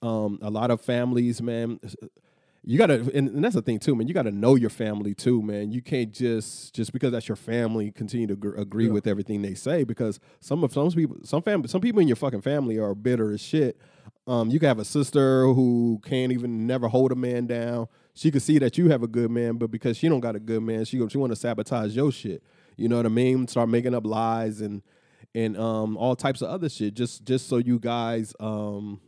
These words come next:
Speaker 1: won't, just so you won't be happy. And same thing with, with, with men. You like, you, like you was talking about
Speaker 2: Yeah.
Speaker 1: a man and his mama, man. It's usually
Speaker 2: Yeah.
Speaker 1: just his mama, and his mama,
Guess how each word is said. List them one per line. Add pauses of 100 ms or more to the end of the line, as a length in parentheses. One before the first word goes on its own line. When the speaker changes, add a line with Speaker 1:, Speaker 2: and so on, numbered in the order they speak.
(140)
Speaker 1:
won't, (480)
just
so
you
won't
be
happy. (360)
And
same
thing
with,
with,
with
men.
You
like,
you,
like
you
was
talking
about
Speaker 2:
Yeah. (760)
Speaker 1:
a
man
and
his
mama,
man.
It's
usually
Speaker 2:
Yeah.
Speaker 1:
just
his
mama, (520)
and
his
mama,